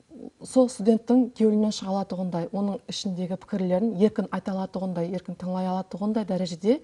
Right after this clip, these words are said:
жақсы мөнәсәбәтте болу керек. Оған, м, шарт емес, ы, «Мен мұғаліммен» деп, м, бақырып басым өткізу. Ы,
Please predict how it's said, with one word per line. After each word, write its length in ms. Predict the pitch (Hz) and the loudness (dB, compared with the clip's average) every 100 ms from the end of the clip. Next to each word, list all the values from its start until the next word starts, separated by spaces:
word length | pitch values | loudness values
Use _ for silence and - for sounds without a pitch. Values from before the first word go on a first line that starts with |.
| - - - - - | -8 -20 -20 -20 -8
жақсы 440 | 208 208 - 240 | -4 -4 0 0
мөнәсәбәтте 540 | 196 185 - 170 - 165 | 2 -2 -4 -8 -6 -4
болу 180 | 170 165 | -4 -4
керек. 320 | 175 160 160 - - - - - | -4 -4 -6 -14 -20 -20 -14 -6
Оған, 560 | 190 180 175 170 247 262 | -4 -2 -4 -4 -6 -6
м, 340 | 180 165 165 | -6 -6 -10
шарт 280 | - 196 - | -8 -6 -2
емес, 360 | 214 247 240 - | 2 2 0 -6
ы, 100 | 196 | -8
«Мен 460 | 185 185 190 185 | -6 -4 -4 -2
мұғаліммен» 500 | 180 185 185 185 180 | -2 0 0 0 0
деп, 140 | 170 - _ | -2 -4 _
м, 460 | 214 208 185 180 254 202 | -12 -10 -8 -8 -10 -6
бақырып 360 | 190 185 190 | -4 -4 -6
басым 380 | 190 202 - 190 | -2 -2 0 -4
өткізу. 380 | - 185 170 165 - - - - - - - - _ | -4 -4 -4 -6 -8 -20 -20 -20 -20 -20 -20 -20 _
Ы, 260 | 185 180 | -10 -10